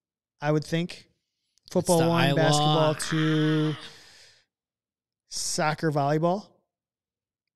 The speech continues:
Speaker 1: Probably in that order.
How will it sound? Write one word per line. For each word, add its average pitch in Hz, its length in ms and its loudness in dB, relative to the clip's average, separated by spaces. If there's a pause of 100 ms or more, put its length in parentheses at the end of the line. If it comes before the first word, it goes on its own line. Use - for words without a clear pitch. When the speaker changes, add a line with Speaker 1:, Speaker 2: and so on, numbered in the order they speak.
(100)
Speaker 1:
Probably 143 1200 0 (440)
in 143 140 -4
that 135 200 -6
order. 113 340 -10